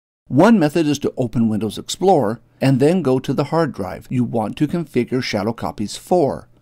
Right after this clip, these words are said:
right-clicking on it, and then selecting the option Configure Shadow Copies. You can also access shadow copies by selecting Properties for the hard drive.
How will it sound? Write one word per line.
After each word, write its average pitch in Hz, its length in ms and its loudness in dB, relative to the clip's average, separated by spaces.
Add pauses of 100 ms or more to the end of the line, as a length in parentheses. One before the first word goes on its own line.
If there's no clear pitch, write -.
(420)
right-clicking 139 600 0
on 87 160 -4
it, 107 140 -12 (320)
and 123 180 2
then 151 160 2
selecting 156 520 -2
the 160 100 0
option 101 540 -4 (160)
Configure 110 640 -2
Shadow 82 400 -8
Copies. - 640 -6 (500)
You 170 140 0
can 196 160 2
also 240 360 0
access - 640 -2
shadow 117 320 -2
copies 98 460 -8
by 117 240 -4
selecting 131 500 -2
Properties 117 640 -2
for 123 160 -4
the 123 100 0
hard 117 200 0
drive. 98 260 -8